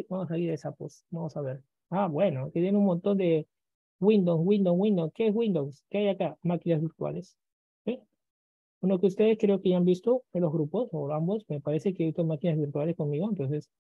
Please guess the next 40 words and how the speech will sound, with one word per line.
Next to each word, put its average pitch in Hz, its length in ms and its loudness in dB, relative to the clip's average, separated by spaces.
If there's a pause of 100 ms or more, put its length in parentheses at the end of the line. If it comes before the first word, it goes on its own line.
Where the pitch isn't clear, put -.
(420)
pues 196 140 -4
sabes 240 260 4
que 175 80 -2
es - 180 -12
una 190 120 0
máquina 196 280 2
virtual, 156 360 -2
¿no? 233 100 -8 (500)
Es 180 160 -8
el, 151 360 -4 (640)
el 175 80 -4
conjunto 202 360 4
de 214 60 6
archivos 202 260 4
que 190 80 2
tiene 180 200 -2
la 170 80 0
máquina 170 200 -2
virtual. 147 300 -8
Entonces 170 280 -4
puedes 196 180 2
ver 226 120 2
acá 226 180 -2
que 226 100 -2
tengo 190 220 -2
varias 180 220 2
máquinas 165 320 -2
virtuales. 143 360 -8 (580)
¿Y 226 100 2
cumplo 320 480 6
o 302 80 6
no 233 140 4
cumplo 170 240 2
el 170 80 2
principio? 151 460 0
Que 180 280 -2 (360)
el 180 220 2
disco 254 460 2
lo 247 180 6
separas 196 640 0